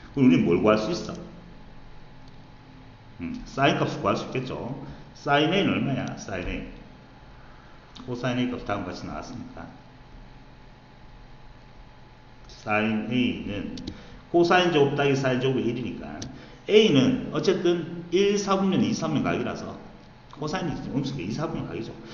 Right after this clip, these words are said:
이 사분면 각이라도 사인 값은 양수입니다. 제곱하니까 팔십일 분의 사십구. 요놈은 팔십일 분 얼마가 필요하죠? 삼십이가 필요하나?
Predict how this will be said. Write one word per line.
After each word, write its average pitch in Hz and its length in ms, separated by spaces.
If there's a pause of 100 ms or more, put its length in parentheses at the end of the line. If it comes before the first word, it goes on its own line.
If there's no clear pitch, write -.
(200)
이 127 100
사분면 175 340
각이라도 139 680
사인 139 380
값은 - 240
양수입니다. 95 840
제곱하니까 135 520
팔십일 175 560
분의 175 420
사십구. - 800 (1500)
요놈은 113 500
팔십일 160 460
분 147 120
얼마가 127 300
필요하죠? 127 380 (720)
삼십이가 139 600
필요하나? 87 280